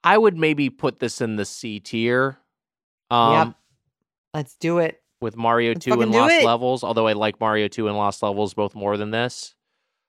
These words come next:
Speaker 1: Uh, Super Mario Brothers Wii, I mean, is that the s-, in the same territory, or does that go up to B tier? I don't know. I also didn't love this game.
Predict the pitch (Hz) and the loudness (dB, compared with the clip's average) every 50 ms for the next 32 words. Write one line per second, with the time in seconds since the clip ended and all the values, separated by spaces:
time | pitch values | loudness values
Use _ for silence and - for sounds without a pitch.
0 | _ _ _ - 120 131 131 131 131 - - - - - - 185 175 180 170 165 | _ _ _ 4 6 8 8 6 4 0 -6 -12 -8 -4 -4 -4 -2 0 0 2
1 | 170 175 160 160 175 165 165 147 117 123 113 135 147 160 180 180 160 127 131 131 | 2 2 0 0 -2 0 -2 -4 -6 -6 -4 -2 0 2 2 2 2 0 -2 -2
2 | 131 131 123 113 - 139 - - 139 - - - - - 131 131 120 - - - | -2 -4 -4 -4 -4 -4 -4 -6 -8 -10 -12 -10 -8 -6 -4 -4 -4 -6 -4 -4
3 | 123 123 135 127 - 123 117 120 131 139 139 - 160 160 156 165 170 156 131 120 | -2 -2 -2 -4 -2 0 0 2 2 0 0 -2 0 0 2 2 0 0 0 -2
4 | 120 104 - 117 113 - 123 120 120 120 - - 110 95 113 113 120 123 - - | -2 -2 -2 -2 -2 0 0 0 0 0 -4 -8 -8 -6 -6 -6 -6 -8 -8 -8
5 | - 139 147 147 151 147 - - 143 180 202 156 117 113 127 131 110 95 82 87 | -4 -2 -2 -2 -2 -4 -6 -8 -8 -6 -4 -2 0 0 2 2 2 0 -2 -4
6 | - - 135 202 - 262 208 208 180 147 147 135 113 101 120 117 - - - 92 | 0 2 2 2 2 2 0 2 2 2 2 2 2 0 -2 -4 -2 -4 -4 -4
7 | 82 80 78 78 80 | -4 -6 -10 -14 -18